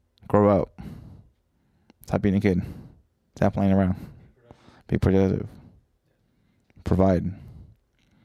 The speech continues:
And so, so I felt the difference in myself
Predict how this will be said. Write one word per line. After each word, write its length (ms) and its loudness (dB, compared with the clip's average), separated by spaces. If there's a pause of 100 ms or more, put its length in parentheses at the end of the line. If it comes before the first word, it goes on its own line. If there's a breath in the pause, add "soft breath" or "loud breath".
(680 soft breath)
And 160 0
so, 140 0
so 440 4 (760)
I 180 4
felt 300 0
the 100 -2
difference 420 0
in 100 0
myself 640 -2